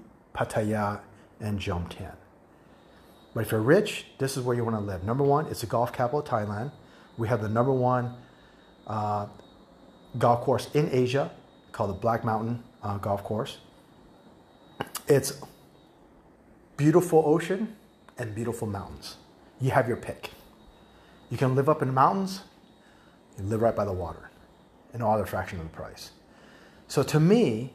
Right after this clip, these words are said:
as I say many times, Hua Hin is very similar to Newport Beach for me. It's a,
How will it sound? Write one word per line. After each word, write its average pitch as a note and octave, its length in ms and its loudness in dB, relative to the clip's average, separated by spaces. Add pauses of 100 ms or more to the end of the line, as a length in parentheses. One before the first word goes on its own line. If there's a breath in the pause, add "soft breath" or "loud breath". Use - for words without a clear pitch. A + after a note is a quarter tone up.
as B2 100 -4
I A#2+ 40 0
say C3 180 -2
many A#2+ 200 -2
times, A#2 640 -2 (1800)
Hua E3+ 380 4
Hin A#2+ 580 0 (180)
is A#2+ 140 -4
very B2+ 280 2
similar B2 420 -2
to A#2+ 160 -8
Newport G#2+ 500 -6
Beach F2+ 200 -8
for F2 140 -10
me. E2+ 260 -12 (1200)
It's - 160 -4
a, B2 100 -2